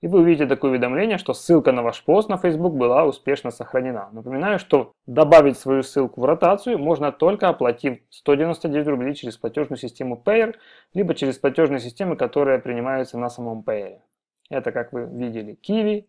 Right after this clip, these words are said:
Яндекс и даже карта Visa. И последний шаг. Вам необходимо рассказать всем своим друзьям о веб-приложении Reposter для того, чтобы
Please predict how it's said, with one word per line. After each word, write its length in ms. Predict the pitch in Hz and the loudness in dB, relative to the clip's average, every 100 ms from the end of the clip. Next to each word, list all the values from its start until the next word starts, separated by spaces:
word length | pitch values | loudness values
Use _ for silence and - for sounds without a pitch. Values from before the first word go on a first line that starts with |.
| - | -6
Яндекс 600 | 127 170 190 180 175 _ _ - | -2 -2 -2 -4 -6 _ _ -8
и 120 | 165 | -6
даже 520 | 135 127 147 151 143 | 0 2 4 0 -4
карта 300 | - 131 120 | -2 -2 0
Visa. 340 | 120 120 107 - _ _ _ | -4 -4 -8 -16 _ _ _
И 220 | 226 185 | 0 0
последний 560 | 131 - 135 180 196 240 | 2 0 2 2 2 0
шаг. 320 | 233 190 196 | 0 -2 -2
Вам 220 | 139 139 151 | -2 0 2
необходимо 520 | 147 - 143 147 127 | 0 0 2 2 0
рассказать 460 | 120 - 123 151 | -2 -2 0 0
всем 180 | 170 190 | -2 -8
своим 280 | 180 156 160 | -6 -4 -2
друзьям 480 | 151 139 135 135 151 _ | -2 2 0 0 -6 _
о 140 | - | -2
веб-приложении 720 | 139 143 160 135 131 120 127 120 | 2 2 2 0 0 0 -2 -2
Reposter 540 | 120 143 180 185 147 | -2 -2 -2 -4 -6
для 140 | 131 | -4
того, 340 | 123 123 123 156 | -2 -2 0 0
чтобы 540 | - 139 127 120 117 | 0 0 0 -4 -8